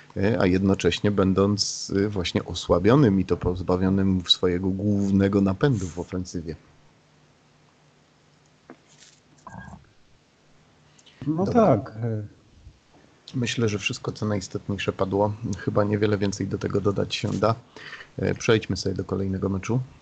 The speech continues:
Speaker 1: Mm, tu pewnie nie będziemy tak wylewni, ponieważ żaden z nas go raczej nie widział, jeśli już to co najwyżej skróty,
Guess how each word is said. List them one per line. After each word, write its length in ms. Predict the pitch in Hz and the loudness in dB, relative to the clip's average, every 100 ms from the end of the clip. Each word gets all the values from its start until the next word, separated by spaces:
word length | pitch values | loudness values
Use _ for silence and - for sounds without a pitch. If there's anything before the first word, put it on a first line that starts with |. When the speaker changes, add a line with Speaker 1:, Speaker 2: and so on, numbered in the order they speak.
| _ - - | _ -14 -8
Speaker 1:
Mm, 260 | 90 92 - | -6 -6 -6
tu 120 | 104 | 0
pewnie 340 | 107 98 101 | 2 4 4
nie 100 | 101 | 4
będziemy 340 | 98 98 104 95 | 4 4 2 2
tak 180 | 98 | 0
wylewni, 420 | 90 95 95 95 92 | 2 2 2 2 -2
ponieważ 380 | 92 87 90 | -4 -4 -4
żaden 260 | 87 90 95 | -2 -2 -2
z 80 | - | -2
nas 260 | 95 - - | -4 -6 -8
go 100 | 87 | -2
raczej 380 | 92 - - 87 | -2 -4 -4 -2
nie 240 | 92 92 | -2 -2
widział, 420 | 95 104 101 98 101 123 - - | -2 2 4 2 0 -6 -8 -10
jeśli 320 | 80 - 98 | -8 -6 -6
już 160 | 92 | -4
to 100 | - | -6
co 160 | 95 92 | -6 -4
najwyżej 360 | 90 87 90 92 | -4 -4 -4 -6
skróty, 440 | - 101 98 | -2 -2 0